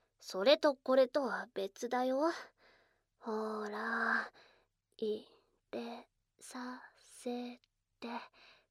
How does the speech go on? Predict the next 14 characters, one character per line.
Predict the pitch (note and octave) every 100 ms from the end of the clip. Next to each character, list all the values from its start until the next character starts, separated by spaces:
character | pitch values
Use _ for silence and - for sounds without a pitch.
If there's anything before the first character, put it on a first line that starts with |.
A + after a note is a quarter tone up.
| _ -
く | A3 G#3 - _ _ _ _ _ _ _ -
だ | A#3 A#3+ A#3 - - - -
さ | A#3+ A#3 A#3+ C4 _ _ _ -
い」 | A3 - _ _ -
だ | G3+
よ。 | G#3 A#3+ F4 - - _ _ _ _ _ _ _ _ _ _ _ _ _ _ _ _
<laughs> | A4 - G4 A4 E5 - F#5 F#5+ C#5+ -
よ | C#4+ D#4
く | - C4+
言 | B3 C4+
え | D4
ま | D#4 E4+
し | -
た。 | -